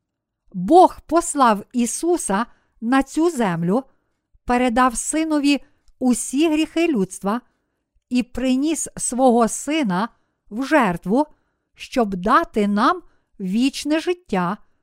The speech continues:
і зробити нас безгрішними. Саме ця правда об'являється в хрещенні.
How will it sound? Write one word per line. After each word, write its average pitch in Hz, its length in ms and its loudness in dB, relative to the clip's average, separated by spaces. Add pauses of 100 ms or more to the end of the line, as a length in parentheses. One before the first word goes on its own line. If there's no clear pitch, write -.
(420)
і 247 160 0
зробити 220 680 2
нас 240 300 -2
безгрішними. 240 960 -2 (760)
Саме 247 680 2
ця 240 280 2
правда 220 640 0 (400)
об'являється 233 1000 2
в 226 60 -4
хрещенні. 175 760 -4